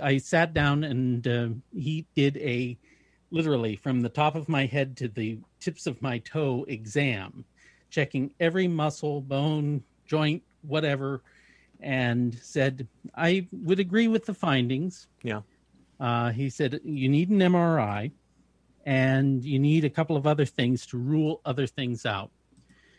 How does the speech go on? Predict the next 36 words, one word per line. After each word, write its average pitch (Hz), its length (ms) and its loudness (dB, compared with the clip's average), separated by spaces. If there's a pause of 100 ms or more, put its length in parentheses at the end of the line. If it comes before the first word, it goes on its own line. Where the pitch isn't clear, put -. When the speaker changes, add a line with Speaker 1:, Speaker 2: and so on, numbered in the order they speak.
(400)
Speaker 1:
And, 120 640 4
um, 110 380 0
so 127 180 0
I 117 80 6
did 139 180 2
the 160 140 4
M 151 120 2
R 147 220 2
I 131 240 2
up 127 260 -2
there. 120 340 0 (300)
Speaker 2:
Mm-hmm. 117 200 -4 (500)
Speaker 1:
It 151 60 0
was - 300 -6
the 151 200 -6 (100)
best 151 280 0
vacation 135 460 0
I've 110 140 -4
ever 110 220 -4
had. 107 320 -6 (200)
Speaker 2:
Uh, 123 140 4
in 127 160 2
Minnesota, 175 460 4
of, 110 260 2
in 135 140 4
Rochester, 180 400 2
Minnesota, 175 400 0
of 117 180 0
all 104 80 6
Speaker 1:
Yes. 254 220 4
Speaker 2:
places. - 200 -12
Okay. - 240 -6
Speaker 1:
Yeah, 196 200 6
right. 156 380 0
Speaker 2:
Okay. 135 200 -8 (240)
Speaker 1:
And 156 340 4